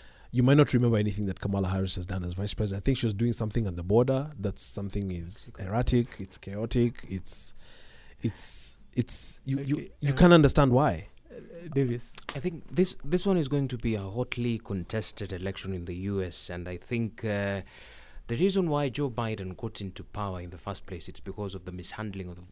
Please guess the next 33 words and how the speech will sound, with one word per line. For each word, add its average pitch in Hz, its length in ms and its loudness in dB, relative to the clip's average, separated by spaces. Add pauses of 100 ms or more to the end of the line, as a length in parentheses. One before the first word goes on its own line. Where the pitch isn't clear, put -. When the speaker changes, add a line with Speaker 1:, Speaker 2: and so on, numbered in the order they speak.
Speaker 3:
of 101 200 -8
the 95 80 -10
covid 92 280 -8
nineteen 90 360 -8
pandemic 87 520 -10
by 82 220 -12
Trump, - 420 0 (300)
who 101 180 -8
at 87 60 -8
the 87 80 -12
time 92 500 -8 (440)
was 87 120 -8
seeking 107 500 -6
Speaker 1:
Yes. 90 180 -10
Speaker 3:
to 95 160 -6
retain 90 560 -10
his 82 100 -12
seat. - 380 -12 (580)
This 175 240 0
time 139 240 -2
around, 95 380 -6
I 90 40 -10
think 123 440 -8
Donald 120 400 -2
Trump 98 500 -4 (500)
will 101 260 -6
be 101 260 -6
very 131 540 -2 (100)
keen 117 340 -6
on 104 380 -8
playing 107 400 -4
on 95 340 -10
the - 80 -16